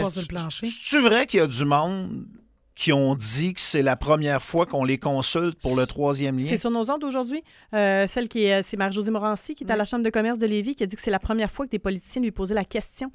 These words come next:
Speaker 3: Ça, c'est
Speaker 1: sur qu'est-ce qu'ils pensaient du
Speaker 3: Écoute,
Speaker 1: troisième lien.
Speaker 3: c'est inacceptable.
Speaker 1: Fait que
Speaker 3: C'est,
Speaker 1: c'est
Speaker 3: c'est, c'est pas tant en faveur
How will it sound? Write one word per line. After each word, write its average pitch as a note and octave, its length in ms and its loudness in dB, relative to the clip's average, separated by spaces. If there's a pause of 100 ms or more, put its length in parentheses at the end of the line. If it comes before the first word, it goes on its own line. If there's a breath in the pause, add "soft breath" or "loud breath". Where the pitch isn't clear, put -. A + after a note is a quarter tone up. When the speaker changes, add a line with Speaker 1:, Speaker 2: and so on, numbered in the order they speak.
Speaker 3:
Ça, - 220 4
c'est - 320 4
Speaker 1:
sur G#3+ 100 0
qu'est-ce A3+ 200 0
qu'ils - 100 -10
pensaient G3 340 -2
du G#3 120 -6
Speaker 3:
Écoute, D#3 120 -4
Speaker 1:
troisième F3+ 360 4
lien. A3 60 -6 (140)
Speaker 3:
c'est - 200 2
inacceptable. C#3+ 720 2 (240 soft breath)
Speaker 1:
Fait A3+ 60 2
que A3 60 8
Speaker 3:
C'est, G3+ 200 6
Speaker 1:
c'est E3 60 -2
Speaker 3:
c'est, E3+ 220 2
c'est F3+ 200 4
pas C4 340 8 (480)
tant A3 400 4 (680)
en E3 160 6
faveur F3+ 920 6